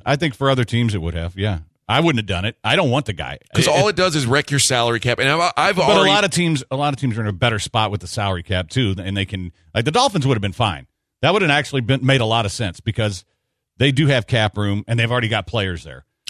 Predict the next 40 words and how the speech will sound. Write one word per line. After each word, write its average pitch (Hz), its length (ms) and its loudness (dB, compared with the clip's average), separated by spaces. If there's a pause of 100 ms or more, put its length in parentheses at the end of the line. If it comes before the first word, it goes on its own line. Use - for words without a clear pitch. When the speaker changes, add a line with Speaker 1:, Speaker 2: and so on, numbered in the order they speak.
(100)
Speaker 1:
I 143 100 4
Speaker 2:
I've 147 100 2
Speaker 1:
don't 226 200 2
think 220 160 0
it 208 80 2
would 190 100 2
have 175 60 0
made 175 180 2
sense 160 240 0
for 131 160 0
everybody. 78 480 -4 (160)
Speaker 2:
I've 170 240 2
reached 175 280 0
the 135 80 -4
point 120 340 -4
where 110 140 2
I, 117 200 2
I 127 160 0
don't, 139 280 -2 (720)
I, 127 220 2
I 156 40 2
think 170 180 0
trying 147 300 0
to 127 60 0
win 120 220 -2
a 110 80 -2
Super 113 300 -6
Bowl 110 260 0
with 98 160 -2
a, 95 220 0
a, 95 300 -2 (160)
a 95 80 -6
quarterback 101 580 -2
on 98 140 -2
your, 90 200 -4
on 104 120 -4
their 90 120 -2
second 92 400 -4
deal 90 380 -2
is, 82 460 -4